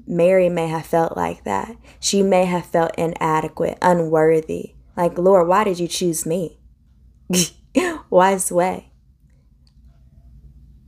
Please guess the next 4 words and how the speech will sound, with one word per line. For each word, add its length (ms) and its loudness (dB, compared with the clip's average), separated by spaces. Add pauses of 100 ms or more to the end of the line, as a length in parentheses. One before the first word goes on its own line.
(1400)
But 200 2
God 380 4
chose 520 0
Mary 640 -2